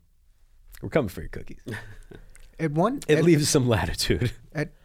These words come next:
Speaker 2: at what point in your adult life do you just stop saying, um,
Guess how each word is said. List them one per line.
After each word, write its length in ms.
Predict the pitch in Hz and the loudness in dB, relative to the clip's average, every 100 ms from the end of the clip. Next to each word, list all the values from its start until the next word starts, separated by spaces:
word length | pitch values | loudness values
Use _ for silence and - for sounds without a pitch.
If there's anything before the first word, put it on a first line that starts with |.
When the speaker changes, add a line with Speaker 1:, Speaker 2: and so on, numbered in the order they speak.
| - | -6
Speaker 2:
at 160 | 135 | -6
what 400 | 131 143 196 - | -4 -2 -2 -2
point 560 | - 156 113 98 - - - - - - - - | -6 -4 -4 -6 -10 -16 -20 -20 -20 -20 -20 -8
in 160 | 127 | -4
your 160 | 123 123 | 0 0
adult 300 | 110 123 110 | 0 0 -2
life 380 | 110 101 98 - | -2 -2 -4 -6
do 100 | 113 | -6
you 200 | 107 104 | -4 -4
just 200 | 113 107 | -6 -6
stop 300 | - 113 104 | -4 -4 -4
saying, 460 | - 107 101 101 98 | -6 -6 -6 -8 -10
um, 380 | 104 101 98 95 | -10 -10 -10 -12